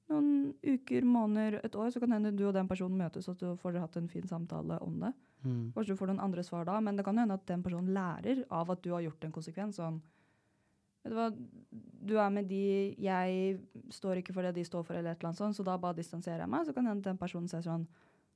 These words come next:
Speaker 1: «Å shit, men egentlig så var det kult at hun turte å distansere seg, jeg ville gjort det samme», eller så finner man ut at, «Å ja, greit, men da bare vokste vi fra hverandre, og så er det ikke mer big deal enn det.»
Speaker 2: Ja, altså, det kan jo hende at hun tar det jævlig dårlig, og at hun bare sånn, «Hva faen?»
Speaker 1: Men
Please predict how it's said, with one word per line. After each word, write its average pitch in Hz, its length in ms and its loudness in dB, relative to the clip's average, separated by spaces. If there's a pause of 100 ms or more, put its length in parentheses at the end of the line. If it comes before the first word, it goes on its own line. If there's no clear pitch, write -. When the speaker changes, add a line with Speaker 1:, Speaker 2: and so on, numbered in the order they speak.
(160)
Speaker 1:
«Å 320 80 -2
shit, 285 300 -4
men 269 100 6
egentlig 254 240 2
så 247 80 -6
var 233 80 0
det 226 80 -4
kult 208 240 -4
at 240 100 -4
hun 214 240 -2
turte 202 240 -2
å 180 40 -4
distansere 180 440 -4
seg, 165 300 -8 (160)
jeg 175 180 -2
ville 175 160 -2
gjort 165 160 -6
det 180 80 -6
samme», 165 300 -2
eller 165 180 -2
så 269 140 0
finner 240 160 2
man 165 180 -2
ut - 80 -6
at, 156 140 -4
«Å 349 100 6
ja, 247 80 2
greit, 175 240 -2
men 175 80 -4
da 160 80 -4
bare 156 300 -4
vokste - 240 -10
vi - 80 -12
fra - 100 -6
hverandre, 78 300 -6
og - 20 -10
så - 100 -14
er 62 60 -10
det - 80 -14
ikke - 140 -10
mer - 160 -12 (420)
big - 140 -4
deal - 160 -6
enn - 100 -8
det.» - 80 -10
Speaker 2:
Ja, 107 140 6
altså, 107 180 2
det 107 140 2
kan 101 100 2
jo 120 80 6
hende 107 160 6
at 107 80 0
hun 98 80 0
tar 98 80 4
det 98 80 2
jævlig 95 220 0
dårlig, 104 320 0
og 110 100 2
at 104 140 -2
hun 98 80 -4
bare 95 160 -2
sånn, - 180 -6
«Hva 165 140 -2 (400)
faen?» 233 680 4
Speaker 1:
Men 185 240 -6